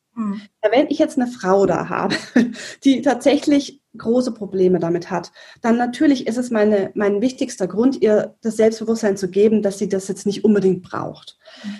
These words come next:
Speaker 2: Wenn aber trotzdem für die Frau das, ich sag jetzt mal, ein,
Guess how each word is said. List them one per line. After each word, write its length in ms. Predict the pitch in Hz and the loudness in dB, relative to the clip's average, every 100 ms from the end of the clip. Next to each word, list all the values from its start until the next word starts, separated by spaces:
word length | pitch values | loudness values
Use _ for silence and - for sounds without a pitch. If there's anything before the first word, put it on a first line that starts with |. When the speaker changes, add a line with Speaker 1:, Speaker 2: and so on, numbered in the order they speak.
| - | -2
Speaker 2:
Wenn 240 | 269 320 | 2 2
aber 260 | 214 226 214 | 2 2 2
trotzdem 440 | - 233 226 220 | 0 -4 -2 -2
für 100 | 208 | 0
die 140 | 190 196 | -2 -4
Frau 340 | - 190 208 | -4 2 4
das, 180 | 190 190 | 4 0
ich 120 | 220 | -2
sag 120 | 226 | -2
jetzt 140 | 226 226 | -2 -2
mal, 320 | 214 214 - | -2 -2 -4
ein, 80 | 226 | -6